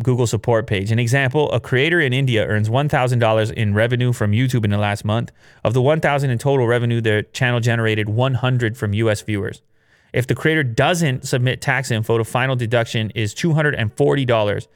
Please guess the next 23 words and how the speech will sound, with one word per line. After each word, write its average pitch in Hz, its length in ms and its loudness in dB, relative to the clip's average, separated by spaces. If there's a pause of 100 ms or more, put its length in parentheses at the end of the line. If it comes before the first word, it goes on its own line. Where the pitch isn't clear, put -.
(320)
because 123 260 0
the 127 60 0
withholding 135 440 2
tax 127 320 -4
rate, 110 280 0
if 117 140 -4
you 110 80 -2
don't 131 320 0
submit 117 260 0
a 107 40 2
form, 107 280 0
is 101 100 -2
up 104 120 0
to 110 80 -6
twenty-four 104 460 -2
percent. 101 440 -4 (840)
Uh, - 160 -2
if 135 160 2
the 135 80 0
creator 147 420 0
submits 143 560 0
tax 120 300 -2
info 117 340 0